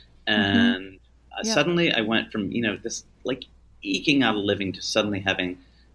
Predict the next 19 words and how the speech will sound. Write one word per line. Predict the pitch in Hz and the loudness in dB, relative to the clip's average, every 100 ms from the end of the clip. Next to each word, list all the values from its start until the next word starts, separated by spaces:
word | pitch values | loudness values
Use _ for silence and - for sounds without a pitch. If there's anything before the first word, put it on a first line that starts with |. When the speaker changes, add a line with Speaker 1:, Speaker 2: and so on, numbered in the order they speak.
| - | -8
Speaker 2:
I | |
can't | - 156 | 0 2
remember | 117 95 | 2 2
the | 90 | 0
exact | 87 87 - | 0 -2 -2
number, | 92 85 | -4 -4
but | 87 | -2
I, | 85 - | -4 -4
I | 104 | -4
wanna | 110 | -2
say | 110 92 | 0 0
it | 95 | -2
was, | - | -2
like, | 95 90 | -2 -2
a | 82 82 - _ _ | -6 -6 -18 _ _
seventy | - - 117 113 101 | -8 -4 -2 -2 -4
thousand | - 90 90 92 | 0 2 2 -4
dollar | 85 85 85 64 | -6 -4 -6 -8
order, | 80 - - | -12 -14 -16